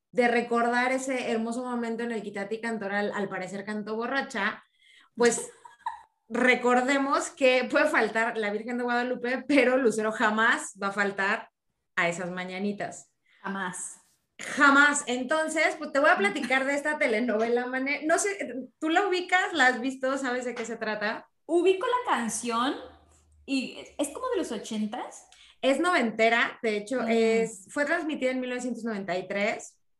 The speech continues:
Speaker 2: Claro.
Speaker 1: Eh, fue producida por Carla Estrada. Y es justo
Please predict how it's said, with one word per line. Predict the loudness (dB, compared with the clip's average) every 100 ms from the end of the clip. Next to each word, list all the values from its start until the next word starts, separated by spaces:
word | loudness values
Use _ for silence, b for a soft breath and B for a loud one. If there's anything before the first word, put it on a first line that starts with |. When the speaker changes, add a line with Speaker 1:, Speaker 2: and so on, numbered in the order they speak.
| _ _ _ _ _ _
Speaker 2:
Claro. | 0 2 4 2
Speaker 1:
Eh, | 2 0 -2
fue | -2 -2
producida | -2 -2 0 -2
por | -2 -4
Carla | -4 -4
Estrada. | -6 -8 -4 0 0 0 -2 -6 _ b b b b b 0
Y | 4 6 6
es | 4 2 0
justo | -14 -10 2 6 6 4 0